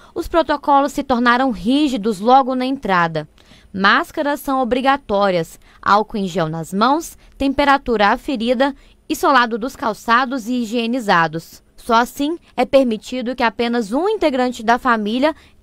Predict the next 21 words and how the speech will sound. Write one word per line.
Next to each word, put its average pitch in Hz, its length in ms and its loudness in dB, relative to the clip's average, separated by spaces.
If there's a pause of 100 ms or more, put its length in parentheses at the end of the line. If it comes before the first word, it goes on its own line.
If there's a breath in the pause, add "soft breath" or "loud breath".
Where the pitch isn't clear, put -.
(100)
entre 302 320 -2
para 277 240 2
a 277 40 0
visita, 240 520 -4 (220 soft breath)
com 247 160 -2
um 269 60 0
distanciamento 269 880 0
entre 262 180 -2
detento 254 640 0 (200 soft breath)
e 277 120 -2
familiar, 277 680 2 (280 soft breath)
não 202 180 0
podendo 208 460 0
haver 190 360 4
nenhum 240 300 0
tipo 285 420 -4
de 262 140 -4
contato 240 480 0
físico 208 520 -6
entre 220 260 -4
eles. 160 480 -4